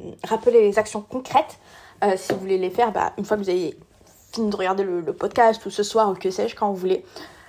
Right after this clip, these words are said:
Euh, les affirmations positives, remplacez vos pensées négatives en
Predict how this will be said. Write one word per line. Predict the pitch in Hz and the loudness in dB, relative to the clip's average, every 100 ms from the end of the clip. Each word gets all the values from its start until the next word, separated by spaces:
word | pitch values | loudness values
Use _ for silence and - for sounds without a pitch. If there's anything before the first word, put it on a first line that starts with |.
| - - | -6 2
Euh, | 214 208 208 202 202 202 202 208 104 - - 58 - - - _ - - - | 4 6 4 2 0 -2 -4 -2 -2 -2 -4 -4 -4 -4 -8 _ -20 -12 -2
les | 208 226 269 - 202 | 0 2 0 0 0
affirmations | 208 202 214 208 - 208 - - | 0 0 -2 -2 -2 -8 -12 -4
positives, | 220 214 208 - 220 - - - - | -2 -2 -4 -6 -6 -8 -12 -14 -4
remplacez | 220 214 214 208 226 | 0 2 2 2 0
vos | 220 | 0
pensées | 220 214 214 208 | -2 -4 -6 -8
négatives | 202 226 220 208 - 214 214 - - | -4 2 2 2 -2 -6 -8 -12 0
en | 240 233 | 0 0